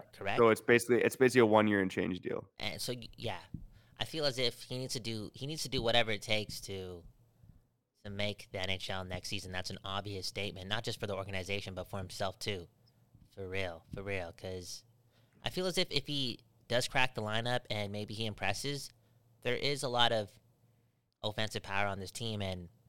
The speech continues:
Speaker 1: there's a lane there for him to pad some stats going into a, a scenario where he needs a new contract. So maybe that was a good play for him,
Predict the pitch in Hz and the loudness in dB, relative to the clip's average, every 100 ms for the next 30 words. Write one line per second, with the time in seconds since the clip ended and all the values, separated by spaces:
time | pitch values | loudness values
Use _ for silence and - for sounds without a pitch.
0 | _ _ - 98 101 101 104 98 92 - | _ _ -10 -6 -4 0 0 0 -4 -4
1 | 95 95 92 95 90 - - 92 85 - | -6 -6 -4 -4 -4 -6 -8 -6 -6 -8
2 | - - _ _ - _ 107 101 98 - | -12 -16 _ _ -20 _ -6 -6 -6 -8
3 | 101 92 87 82 - 90 - 98 95 90 | -6 -4 -4 -6 -8 -8 -4 -2 -2 -2
4 | 90 95 92 - 95 - 95 92 87 82 | -6 -6 -8 -8 -10 -6 -6 -6 -8 -10
5 | - 87 85 _ _ _ - - _ _ | -12 -12 -12 _ _ _ -20 -20 _ _
6 | 147 180 233 214 202 - 175 202 104 | -8 -2 0 2 0 2 2 2 -2